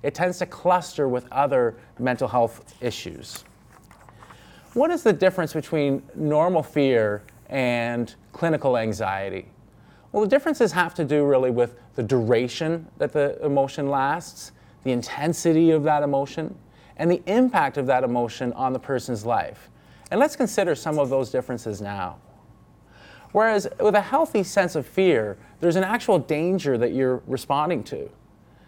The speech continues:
Maybe you've stepped off a curb and a truck has, uh, blared its horn. With unhealthy fear, there is no real danger, or the danger is greatly exaggerated. Healthy fear usually doesn't last long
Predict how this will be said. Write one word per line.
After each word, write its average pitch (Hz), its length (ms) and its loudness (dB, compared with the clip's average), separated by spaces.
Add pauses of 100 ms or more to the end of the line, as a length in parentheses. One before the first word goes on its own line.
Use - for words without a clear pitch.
(300)
Maybe 123 420 0 (200)
you've 120 140 -2
stepped - 300 2
off 123 160 2
a 120 60 -10
curb 135 500 2 (140)
and 123 180 -2
a 113 180 -6
truck 156 360 2
has, 120 320 0
uh, 110 140 2
blared 120 340 2
its - 100 -10
horn. 98 500 -2 (1080)
With 185 340 4 (100)
unhealthy 208 460 2
fear, 127 460 0 (240)
there 180 160 8
is 220 180 6
no 196 160 2
real 160 240 2
danger, 139 580 0 (140)
or 165 180 4
the 156 120 0
danger 175 420 0
is 139 140 -2
greatly 151 420 2
exaggerated. 110 800 0 (840)
Healthy 254 320 6
fear 202 360 4
usually 175 360 4
doesn't 156 280 0
last 220 360 4
long 104 360 -4